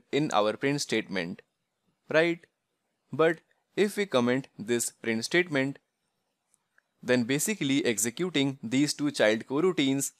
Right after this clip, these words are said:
are of no use, because we are not using the returned result in our program, right? They remain unused. But if you run the program, then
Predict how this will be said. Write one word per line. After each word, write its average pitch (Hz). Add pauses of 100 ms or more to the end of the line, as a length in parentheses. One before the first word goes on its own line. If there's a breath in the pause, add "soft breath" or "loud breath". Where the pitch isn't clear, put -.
(100)
are 185
of 180
no 120
use, 98 (640)
because 120 (100)
we 127
are 139
not 180
using 131
the 120
returned 139
result 127 (140)
in 139
our 110
program, 107 (220)
right? 151 (300)
They 175
remain 147 (100)
unused. 107 (580)
But 160 (320)
if 208
you 160
run 170
the 190
program, 143 (2500)
then 127